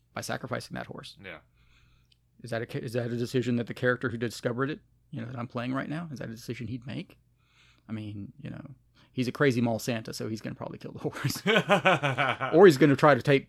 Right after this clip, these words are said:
Speaker 1: tape horns to his head and call him Rudolph, you
Speaker 2: Yeah.
Speaker 1: know? <laughs>
Speaker 2: And that, that's just a, that's a board game. That's not even getting in as deep as, as the R P Gs do, you know? And that,
Speaker 1: No.
Speaker 2: that's what's cool is it's starting to, you're starting to see the lines blur.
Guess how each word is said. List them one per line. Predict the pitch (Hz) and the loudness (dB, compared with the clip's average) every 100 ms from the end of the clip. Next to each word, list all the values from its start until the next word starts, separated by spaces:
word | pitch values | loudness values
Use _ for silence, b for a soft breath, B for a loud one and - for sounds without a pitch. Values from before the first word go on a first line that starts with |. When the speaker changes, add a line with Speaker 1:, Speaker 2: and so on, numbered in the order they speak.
| - | -8
Speaker 1:
tape | - 147 - | 0 0 4
horns | 147 143 131 | 4 4 4
to | 135 | 2
his | 123 | 2
head | 127 113 | 2 2
and | 120 113 | 0 -2
call | - 123 | 2 2
him | 120 | 4
Rudolph, | 127 120 120 - | 2 2 0 -2
you | 139 | 0
Speaker 2:
Yeah. | 123 120 | 0 0
Speaker 1:
know? | 165 B B B B - | -2 B B B B 2
<laughs> | - | 2
Speaker 2:
And | 147 | -2
that, | 156 170 | -2 -4
that's | 139 165 - | -4 -6 -6
just | 156 - | -12 -10
a, | 131 117 98 | -8 -8 -6
that's | 139 156 | -8 -8
a | |
board | 120 151 | -10 -10
game. | 127 | -10
That's | 101 120 | -12 -12
not | 131 | -12
even | 127 113 | -14 -14
getting | 107 117 113 | -14 -14 -14
in | 110 | -16
as | 110 101 | -18 -18
deep | 113 139 107 | -18 -18 -16
as, | 107 | -16
as | - 104 95 | -14 -16 -16
the | 92 101 | -18 -14
R | 95 | -14
P | 87 90 | -16 -20
Gs | 87 135 147 | -18 -20 -20
do, | - | -20
you | 87 85 | -20 -16
know? | 92 127 | -14 -12
And | 98 | -6
that, | 131 | -2
Speaker 1:
No. | 156 | 0
Speaker 2:
that's | 123 131 | -2 -8
what's | 127 117 - | -10 -12 -12
cool | - 165 | -14 -10
is | 123 104 | -10 -12
it's | - | -14
starting | - 147 120 | -10 -10 -12
to, | 107 | -16
you're | 101 113 | -16 -18
starting | - 165 131 | -14 -14 -14
to | |
see | - | -16
the | 110 | -16
lines | 90 92 90 _ | -14 -16 -16 _
blur. | 76 | -20